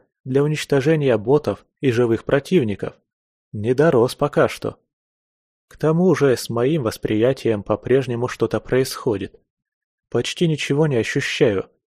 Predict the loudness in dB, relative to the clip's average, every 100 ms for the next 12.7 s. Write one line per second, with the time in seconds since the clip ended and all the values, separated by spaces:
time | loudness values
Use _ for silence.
0 | _ -10 -2 -2 0 -2 -2 -2 -2 0
1 | 2 0 0 0 2 2 2 -2 0 0
2 | 0 0 -2 0 2 2 2 -2 -2 0
3 | 0 -2 -8 _ _ _ _ _ _ _
4 | -6 0 0 2 0 0 0 2 2 2
5 | 4 4 4 2 0 0 0 0 0 -2
6 | -6 0 2 2 -2 -4 -2 -2 -2 -4
7 | _ _ _ _ -8 0 2 2 2 2
8 | 2 0 -2 -2 -2 -2 -2 0 0 0
9 | 2 2 0 -4 -4 -4 -2 0 0 2
10 | 0 -2 _ -4 -2 -2 -4 -2 2 2
11 | 4 2 -4 -10 _ _ _ _ _ 0
12 | 0 0 -4 0 0 0